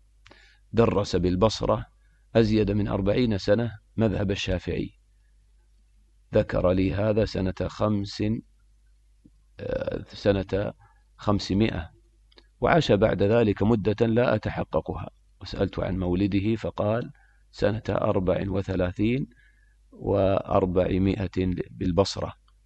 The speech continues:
آه، ولما تولى الوزارة نشر العدل بين الناس،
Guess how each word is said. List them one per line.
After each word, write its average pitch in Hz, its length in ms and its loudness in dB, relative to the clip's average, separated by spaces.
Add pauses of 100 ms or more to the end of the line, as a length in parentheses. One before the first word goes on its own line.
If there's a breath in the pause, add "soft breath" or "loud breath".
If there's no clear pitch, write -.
(960 soft breath)
آه، - 920 -2 (880)
ولما 127 500 4 (100)
تولى 101 600 2 (540)
الوزارة 92 840 4
نشر 98 380 0
العدل 87 460 -2
بين 87 200 -2
الناس، 90 580 -4